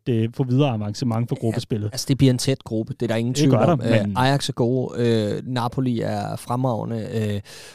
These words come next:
Speaker 2: og får en vigtig udsejr over Rangers. Øh, jeg vil sige, en, en sidste note for mig er, at det er fedt at vinde. Det er altid fedt at score sent og vinde. Øh, men det er noget federe på den her måde end mod Newcastle, ikke? Og det kunne man
Speaker 1: <laughs>
Speaker 2: virkelig mærke, at det var,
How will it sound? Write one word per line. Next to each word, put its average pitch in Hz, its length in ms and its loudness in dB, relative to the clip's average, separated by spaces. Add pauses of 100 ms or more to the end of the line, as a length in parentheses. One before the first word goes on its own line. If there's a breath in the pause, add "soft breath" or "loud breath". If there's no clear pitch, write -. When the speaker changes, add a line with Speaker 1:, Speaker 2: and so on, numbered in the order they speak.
(100)
Speaker 2:
og - 80 -2
får 127 200 6
en 117 80 0
vigtig 123 280 2
udsejr 123 340 2
over 101 240 0
Rangers. 117 440 -4 (200)
Øh, 120 220 2 (460)
jeg 160 140 6
vil 180 80 4
sige, 170 300 0 (320)
en, 147 240 0
en 143 160 0
sidste 175 340 0
note 151 260 2
for 139 100 -2
mig 131 220 0
er, 123 240 0
at 117 160 -4 (120)
det 127 200 0
er 123 100 2
fedt - 420 0 (120)
at 123 120 0
vinde. 135 300 0 (100)
Det 165 120 0
er - 40 0
altid 170 220 2
fedt 135 160 0
at 127 60 -2
score 127 220 0
sent 117 280 -2
og 110 80 -2
vinde. 123 220 2 (540 loud breath)
Øh, 123 220 6
men 127 200 2
det 131 140 2
er 123 40 2
noget 143 260 6
federe 147 280 4
på - 80 -2
den 139 180 2
her 139 60 4
måde 127 180 6
end 127 80 4
mod 123 120 4
Newcastle, 113 520 2
ikke? 143 200 -6
Og - 160 -6
det 139 100 0
kunne - 200 4
man 131 200 2
Speaker 1:
<laughs> - 20 0
Speaker 2:
virkelig 156 280 4
mærke, 120 400 -4
at - 180 -8
det 135 120 2
var, 120 220 0